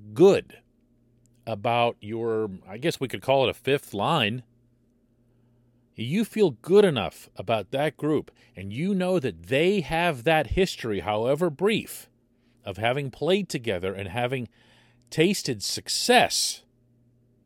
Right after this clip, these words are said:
like what they've done through this five-game winning streak, that allows you to move someone or something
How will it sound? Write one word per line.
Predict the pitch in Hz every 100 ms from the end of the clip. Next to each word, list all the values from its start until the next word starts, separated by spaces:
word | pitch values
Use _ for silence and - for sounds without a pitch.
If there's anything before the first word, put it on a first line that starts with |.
| _ _ _ _ _ _ _
like | 107 120 -
what | 120 107
they've | 127 143 113
done | 151 156 117 104
through | - 131 135
this | 120 123
five-game | - 120 120 113 127 127
winning | 131 165 131
streak, | - 92 87 90 - _ _ _ _ _ _ _ _ _ _ _ _ _ _ _ _ _ _ _ _ _ _ _ _ _
that | 135 170 175
allows | 156 165 175 175 151
you | 156 175
to | - 143 123 - _ _ -
move | 113 135 208 226 185
someone | - - 180 165 143 151 151
or | 123 117
something | - - - 151 139 - - 156 110